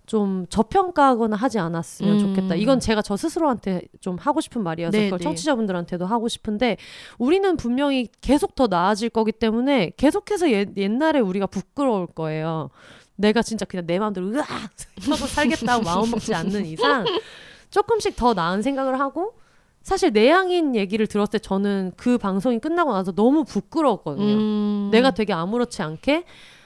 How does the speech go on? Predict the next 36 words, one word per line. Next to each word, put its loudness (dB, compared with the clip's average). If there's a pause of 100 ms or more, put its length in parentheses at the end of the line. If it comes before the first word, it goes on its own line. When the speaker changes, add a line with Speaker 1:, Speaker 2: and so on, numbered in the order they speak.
Speaker 1:
나는 0
딴 -2
건 -2
몰라도 -4
뭐 -4
면접에서는 -2
뭐 -2
뭘 0
잘했고 -8
막 -8
이렇게 -8
막 -10
자랑을 -2
늘어놨던 -4
것이 -6
Speaker 2:
음, -2
음. -6
Speaker 1:
나는 2
일부터 -2
백으로 -2
사람을 -2
나열했을 -4
때 -8
그 -20
앞부분에 -4
있다고 -2
믿었던 -4 (420)
나 0
자신이 -4
어딘가에는 -4
분명히 -2
있었던 -2
Speaker 2:
음, 2
Speaker 1:
것 -2
같고. 0
Speaker 2:
음. -10